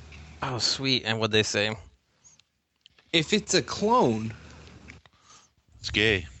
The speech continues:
Speaker 2: it's gay because it is a separate entity that will carry on those memories long bef-, or, you know, after you've gone if you were to die.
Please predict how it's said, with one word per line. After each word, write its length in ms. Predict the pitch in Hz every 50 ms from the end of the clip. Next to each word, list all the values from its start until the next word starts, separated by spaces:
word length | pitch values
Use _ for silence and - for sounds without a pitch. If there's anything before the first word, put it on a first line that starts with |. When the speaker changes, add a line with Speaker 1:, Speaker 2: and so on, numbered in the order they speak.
| - - _ _ _ _ _ _ _ _ _ _ _ _
Speaker 2:
it's 160 | - 117 117 -
gay 280 | - 147 156 135 - - - - - - - - - - - -
because 240 | - 123 - 156 151
it 100 | 170 170
is 160 | 160 139 120
a 60 | 120 117
separate 500 | - - - - 170 175 - 180 - -
entity 400 | 175 180 175 143 123 104 98 - - - - - - 131
that 140 | 131 123
will 100 | 127 131 120
carry 480 | - - - 175 175 180 185 175 170
on 280 | 156 143 143 143 143 135
those 260 | 127 131 139 143 131
memories 640 | 135 139 139 135 135 131 120 113 107 104 104 101 - - - - - - - - - - - - - _ _ _ _ _ _ _
long 320 | - 117 131 151 165 165 160
bef-, 280 | 147 - - - - -
or, 80 | 123
you 80 | 120 117
know, 140 | 107 101 -
after 320 | 98 127 143 143 - 135
you've 240 | 120 117 120 120 113
gone 260 | 110 120 110 107 107
if 160 | 107 104 - -
you 100 | 120 113
were 100 | 113 107
to 100 | 107 104
die. 360 | 101 110 98 82 78 -